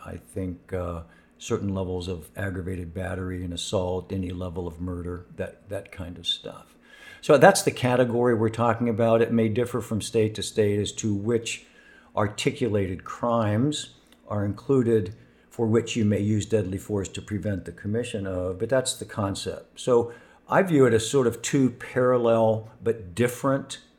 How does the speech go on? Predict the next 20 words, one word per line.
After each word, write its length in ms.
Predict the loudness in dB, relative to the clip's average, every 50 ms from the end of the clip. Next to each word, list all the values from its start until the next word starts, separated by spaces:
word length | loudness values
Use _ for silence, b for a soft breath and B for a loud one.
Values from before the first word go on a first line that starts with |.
| _ _ _ _
theories 760 | -12 -6 0 2 4 4 4 4 2 0 -2 -6 -8 -10 -12 -20 _ _ _ _ _ _ _ _ _ -2
of 440 | 0 2 2 2 0 -2 -4 -8 -10
self-defense. 840 | -4 -2 -2 -2 -2 -4 -8 -10 -4 -2 -2 0 0 -2 -4 -6 -6
One 400 | -2 -2 0 2 2 2 4 4
is 320 | 4 4 4 4 0 -2 B B B B B B B
the 80 | -6
direct 360 | -2 2 4 4 4 2 2
response 560 | -4 -6 -6 -4 -2 -2 0 0 0 -2 -2 -6
to 60 | -6
the 160 | -4 -2 0
imminent 240 | 0 0 0 -2 -4
threat 180 | -4 -4 -2
of 100 | -2 -2
great 220 | -2 -2 -2 -2 -2
bodily 320 | -2 -2 -2 -2 -4 -6
harm 320 | -6 -4 -2 -2 -2 -2 -4
or 120 | -4 -6 -6
death 380 | -4 -4 -4 -4 -4 -6 -10
to 120 | -12 -10 -8
you 500 | -4 -2 0 0 0 0 -2 -4 -8